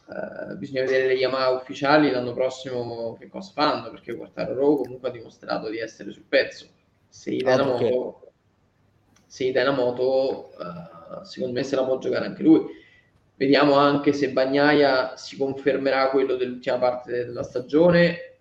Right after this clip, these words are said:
Speaker 1: o quello della prima parte, che poi, insomma, lì c'è, c'è, c'è un abisso tra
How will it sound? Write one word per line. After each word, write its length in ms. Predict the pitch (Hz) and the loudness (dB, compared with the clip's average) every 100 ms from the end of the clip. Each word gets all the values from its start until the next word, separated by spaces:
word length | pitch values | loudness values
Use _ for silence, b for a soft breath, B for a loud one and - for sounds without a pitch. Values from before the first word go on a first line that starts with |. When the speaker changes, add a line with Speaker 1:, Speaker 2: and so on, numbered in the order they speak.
| _ | _
Speaker 1:
o 180 | 147 143 | 4 8
quello 260 | 143 139 139 | 8 6 4
della 240 | 131 131 | 0 2
prima 280 | 160 147 117 | 2 2 0
parte, 420 | 107 101 - - _ _ _ | -6 -8 -12 -20 _ _ _
che 100 | - | -8
poi, 180 | 123 117 | -6 -6
insomma, 380 | - 113 110 104 | -8 -10 -10 -10
lì 500 | 131 120 120 104 98 | -10 -8 -6 -6 -8
c'è, 920 | - 87 85 - - - - - - _ _ | -10 -12 -10 -10 -10 -10 -12 -16 -20 _ _
c'è, 220 | - 131 | -8 -8
c'è 100 | - | -8
un 60 | 113 | -8
abisso 360 | 131 160 156 131 | 2 2 2 0
tra 440 | 123 117 - | -2 -4 -8